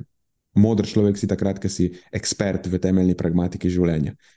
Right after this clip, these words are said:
In ta temeljna pragmatika življenja vključuje, eh, kao zavedanje o danih okoliščinah, vari-, variabilnosti, ontologiji in zgodovinskosti življenjskega razvoja, zavedanje o življenjskih obveznostih in ciljih, eh, zavedanje družbene in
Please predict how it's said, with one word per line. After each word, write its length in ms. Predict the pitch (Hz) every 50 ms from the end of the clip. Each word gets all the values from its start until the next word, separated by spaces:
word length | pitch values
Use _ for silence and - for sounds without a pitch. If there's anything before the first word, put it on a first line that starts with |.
| _
In 120 | - 90 87
ta 80 | 98 92 95
temeljna 340 | 110 104 104 104 98 95 90
pragmatika 580 | - 90 90 87 95 92 95 95 - - 92 90
življenja 420 | 90 87 90 98 110 120 120 110 -
vključuje, 520 | - 95 98 95 95 - 101 92 87 85
eh, 880 | - - - - - - - - _ _ _ _ _ _ 95 92 - -
kao 180 | - 95 95 95
zavedanje 480 | 95 95 92 104 113 110 110 104 98 92
o 100 | 90 90
danih 320 | 92 101 104 104 98 98 98
okoliščinah, 680 | - - 110 110 113 110 - - 107 101 98 92 92
vari-, 280 | 95 90 87 90 90 85 - -
variabilnosti, 720 | 87 92 90 85 87 87 104 113 113 110 101 101 - 90
ontologiji 640 | 90 85 90 90 90 92 90 95 101 104 101 101 - 87
in 80 | 92 87
zgodovinskosti 920 | 85 85 92 87 92 90 95 107 113 113 104 - - 95 95 - - 98
življenjskega 600 | 87 90 90 90 92 95 90 - 85 85 87 82
razvoja, 480 | 80 85 90 92 95 107 113 120 117 117 117 - _ _ _ _ _ _ _ _ _ _ _ _ _ _ _ -
zavedanje 600 | - 87 85 98 104 107 104 104 101 101 98 -
o 60 | 90 95
življenjskih 580 | 95 92 95 101 101 101 101 - - 98 -
obveznostih 640 | 90 92 95 104 113 113 110 110 98 98 - 92 85 85
in 100 | 87 82
ciljih, 420 | - - 110 113 120 117 117 -
eh, 1080 | - _ _ _ _ _ _ _ _ _ _ _ _ _ _ _ _ _ _ - 87 90
zavedanje 580 | 90 95 92 107 113 110 113 107 104 101 98
družbene 560 | 92 101 117 123 113 101 95 101 98 98 95 -
in 220 | - 95 92 92